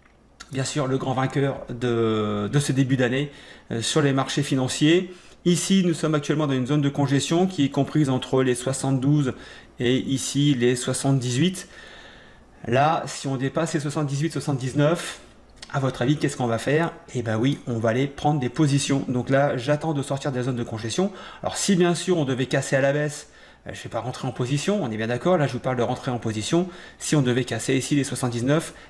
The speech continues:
quatre-vingts dollars sur X L E, si ici on devait casser à la baisse, euh, parce que, bah, des bonnes nouvelles arrivent du côté, euh, du côté géopolitique, on pourrait tout à fait, ici pourquoi pas, revenir rechercher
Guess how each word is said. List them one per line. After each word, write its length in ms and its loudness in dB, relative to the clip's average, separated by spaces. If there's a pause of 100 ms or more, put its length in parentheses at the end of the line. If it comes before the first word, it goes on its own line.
(120)
quatre-vingts 340 0
dollars 240 2
sur 160 -4
X 160 -4
L 80 4
E, 200 2 (460)
si 380 2
ici 360 2
on 100 6
devait 240 4
casser 280 0
à 60 2
la 100 4
baisse, 500 0 (460)
euh, 400 0 (420)
parce 180 -4
que, 100 2
bah, 140 2
des 120 0
bonnes 220 4
nouvelles 300 4
arrivent 280 0
du 100 -6
côté, 420 4
euh, 1400 0
du 160 -4
côté 260 4
géopolitique, 760 2 (280)
on 140 4
pourrait 340 0
tout 180 -2
à 100 0
fait, 400 0 (920)
ici 260 -2
pourquoi 300 -2
pas, 120 4
revenir 380 0
rechercher 580 -4